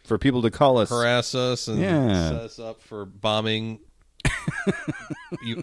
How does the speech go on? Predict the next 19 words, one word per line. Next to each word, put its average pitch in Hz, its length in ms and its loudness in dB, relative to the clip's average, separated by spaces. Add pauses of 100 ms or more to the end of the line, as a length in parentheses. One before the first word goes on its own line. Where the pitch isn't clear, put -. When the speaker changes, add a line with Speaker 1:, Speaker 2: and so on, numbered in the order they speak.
(120)
Speaker 2:
UNESCO 113 800 -4
sites 113 540 -8
and 101 440 -6
getting 113 360 -2
the, 104 260 -2 (960)
uh, 92 400 -2
earthquake 117 500 2
machine 117 400 0
in 107 80 0
Turkey 117 580 0 (240)
or 101 140 -6
Hungary 113 420 -4
or 110 60 -2
wherever 110 280 -4
it 110 60 -10
was, 113 380 -6
one 107 160 -6
of 107 60 -6
those 110 280 -4